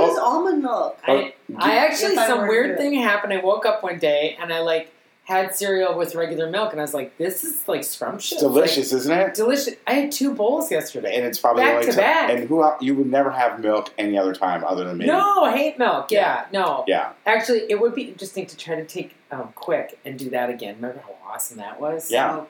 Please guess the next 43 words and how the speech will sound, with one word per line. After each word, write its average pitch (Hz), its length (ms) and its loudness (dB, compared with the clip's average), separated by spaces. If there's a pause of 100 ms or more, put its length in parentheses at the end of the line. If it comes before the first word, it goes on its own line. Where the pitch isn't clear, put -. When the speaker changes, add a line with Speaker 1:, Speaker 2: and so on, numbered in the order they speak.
Speaker 3:
Chuck, 143 380 -4
Speaker 2:
Quick. - 140 -16
Speaker 3:
you, 165 120 -8
when 156 220 -4
you, 147 140 -8
Speaker 2:
Yeah. 143 140 -10
Speaker 3:
oh 160 200 0
my 156 200 0
God, 165 120 -2
Speaker 1:
My 135 100 6
friend 165 260 4
Speaker 3:
it's - 120 -2
Speaker 1:
still 160 120 4
Speaker 3:
like, 139 100 2
Speaker 1:
gets 147 200 2
Quick. - 500 0
Speaker 3:
oh, 175 380 0
Speaker 2:
God, 370 200 4
Speaker 3:
I 381 40 0
Speaker 2:
think 202 240 0
Speaker 3:
keep - 80 0
Speaker 2:
about 320 160 4
Speaker 3:
it. - 60 -4
Speaker 2:
the 180 40 2
Speaker 3:
It's - 120 -2
a 143 40 2
Speaker 2:
snacks. 139 320 2
Speaker 3:
backup. - 320 -6
Speaker 2:
Think 381 260 -4
about 339 200 0
our 240 200 -4
Speaker 3:
I 180 60 -4
like 196 200 4
to 240 60 0
stick 247 180 -2
Speaker 2:
childhood 240 80 0
Speaker 3:
my 156 80 2
Speaker 2:
and - 60 -2
Speaker 3:
tongue 175 240 0
Speaker 2:
what 247 200 4
Speaker 3:
in. 233 80 0
Speaker 2:
we 285 240 0
Speaker 1:
They 226 140 2